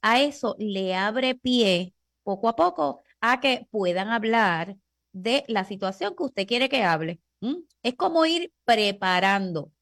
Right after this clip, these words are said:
Vamos a preparar el camino. Y le preguntas, "Oye, ¿cómo te, te ha ido en la escuela? ¿Cómo te fue? El otro día me dijiste", esto es un ejemplo, "me dijiste que estabas molesto con esta mejor amiga tuya o tu mejor amigo,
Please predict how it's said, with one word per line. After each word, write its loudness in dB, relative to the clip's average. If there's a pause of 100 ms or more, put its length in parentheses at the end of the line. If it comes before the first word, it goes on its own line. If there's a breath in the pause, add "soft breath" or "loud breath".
(140)
Vamos 2
a 4
preparar 0
el 0
camino. -2 (760)
Y -4
le 4
preguntas, 2
"Oye, 4
¿cómo -2
te, -2 (160 loud breath)
te 2
ha 6
ido 8
en 4
la 4
escuela? 4
¿Cómo 0
te 0
fue? -2 (300)
El 2
otro 4
día 2
me -8
dijiste", -4
esto -6
es 0
un 0
ejemplo, 2 (280 soft breath)
"me 0
dijiste 0
que -4
estabas -4
molesto 0
con -6
esta 2
mejor -2
amiga 0
tuya 2
o 2
tu -6
mejor -6
amigo, 0